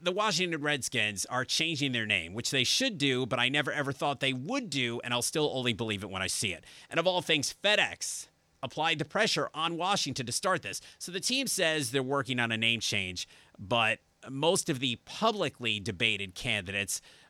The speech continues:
would be bad for a brand new, uh, an expansion franchise, much less Washington. Red Tails, named after the Tuskegee Airmen's planes.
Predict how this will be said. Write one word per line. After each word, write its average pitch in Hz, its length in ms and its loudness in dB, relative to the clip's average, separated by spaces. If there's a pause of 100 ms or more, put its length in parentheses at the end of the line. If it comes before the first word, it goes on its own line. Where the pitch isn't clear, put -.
(100)
would 131 220 2
be 127 120 2
bad 131 400 4
for 131 160 -2
a 113 140 0
brand 135 640 -2
new, 117 340 0
uh, 107 60 0
an 104 160 -2
expansion 160 520 2
franchise, 92 580 -4
much 127 180 -2
less 107 200 -4
Washington. 117 480 -2 (720)
Red 160 300 2
Tails, - 440 -6 (1080)
named 156 360 4
after 143 240 0
the 131 260 0
Tuskegee 139 720 -4
Airmen's 139 380 -2
planes. 110 440 -4